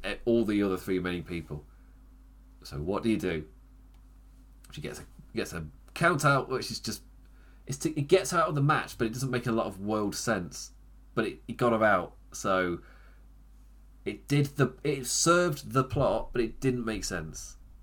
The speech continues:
She's like, "Yeah, okay, cool." Uh, glam slam to Shayna within a minute after, after Bianca alone got that fire to get a quick pin over Natalya. And, uh, our final two were Shotzi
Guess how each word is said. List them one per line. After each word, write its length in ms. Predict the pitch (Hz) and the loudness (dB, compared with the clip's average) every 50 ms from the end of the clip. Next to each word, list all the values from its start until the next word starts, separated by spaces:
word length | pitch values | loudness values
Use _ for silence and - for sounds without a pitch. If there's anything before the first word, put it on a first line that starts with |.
| - - - - - - - - - - - - - - - - - - - - | -20 -20 -20 -20 -20 -20 -20 -20 -20 -20 -20 -20 -20 -20 -20 -20 -20 -20 -20 -18
She's 180 | - 104 95 90 | -14 -12 -8 -8
like, 120 | 95 - | -6 -4
"Yeah, 260 | 101 101 92 87 - - - - - | -2 0 0 0 -2 -4 -10 -16 -16
okay, 240 | - - 87 80 - | -14 -14 -14 -14 -14
cool." 380 | - - 92 82 82 - - - - - - - - - | -12 -10 -8 -8 -8 -8 -10 -16 -20 -20 -18 -16 -10 -2
Uh, 120 | - 127 120 - 135 | -2 -2 -2 -2 0
glam 300 | 180 185 190 202 196 175 | 0 4 4 4 4 2
slam 320 | 143 - 151 143 147 139 - | 0 2 4 4 4 4 2
to 80 | 127 | 0
Shayna 380 | 113 - 123 113 113 113 110 104 | -2 0 2 2 2 2 2 0
within 200 | 104 98 95 92 | 0 -2 -2 -2
a 40 | 90 | -2
minute 440 | 90 95 107 107 110 107 104 - - - | -4 -4 -2 -2 -2 -4 -4 -6 -10 -6
after, 320 | 98 104 - - - - - - - - | -4 -4 -4 -4 -8 -18 -20 -12 -2 2
after 400 | 170 175 165 - - 156 127 107 | 2 2 2 0 2 4 4 6
Bianca 600 | 131 127 120 127 127 123 127 117 110 101 - - - - - - - | 6 4 2 2 0 0 2 2 2 2 0 -6 -18 -20 -16 0 4
alone 500 | 123 123 123 123 127 131 131 127 120 - | 6 6 8 8 8 8 8 8 6 6
got 200 | - 131 - 131 | 0 -2 -2 -2
that 120 | 117 101 | -4 -4
fire 480 | - - - 143 135 139 127 117 110 101 | -4 -4 -2 0 2 2 2 2 0 -2
to 80 | - | -4
get 140 | 98 113 101 | -4 -4 -4
a 40 | 98 | -4
quick 220 | - - 139 - | -4 -4 -6 -4
pin 140 | - 113 104 | -4 -4 -2
over 160 | 98 92 90 | -2 -2 -4
Natalya. 500 | 87 80 - 107 104 98 82 78 76 76 - - - - - - | -6 -6 0 0 0 2 2 -2 -4 -6 -10 -18 -20 -20 -20 -8
And, 340 | - 101 101 104 98 92 90 | -4 -4 -2 -2 -2 -2 0
uh, 180 | 98 95 92 - - 110 | 2 2 0 0 -2 0
our 180 | 101 95 95 - | 4 4 4 2
final 440 | - - - 170 196 208 202 165 139 | 0 -2 2 4 4 6 6 4 4
two 240 | - 123 104 101 | 2 0 0 2
were 120 | 98 95 95 | 2 0 0
Shotzi 680 | - - - 151 147 - - - - 123 117 113 - | 0 -2 0 2 0 2 0 0 2 2 2 2 0